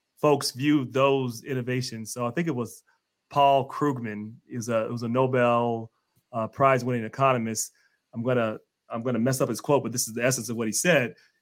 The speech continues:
He said basically that the internet, he said something similar to what your mother and, uh, Justice Scalia said, right? He said, like, "No one, this is not gonna have any effect in the economy. At the end of the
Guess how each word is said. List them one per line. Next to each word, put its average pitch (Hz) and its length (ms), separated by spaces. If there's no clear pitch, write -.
He 131 100
said 127 260
basically 127 380
that 117 160
the 120 180
internet, 135 460
he 135 80
said 135 320
something 139 260
similar 127 300
to 127 140
what 120 140
your 123 120
mother 120 340
and, 110 320
uh, 107 240
Justice 117 280
Scalia 139 280
said, 113 240
right? 117 240
He - 140
said, 127 120
like, 113 240
"No 131 140
one, 147 340
this 135 160
is - 60
not 147 160
gonna 139 140
have 123 100
any 147 200
effect 135 340
in 123 40
the 123 80
economy. 120 460
At 104 80
the 123 100
end 127 80
of 131 60
the 123 120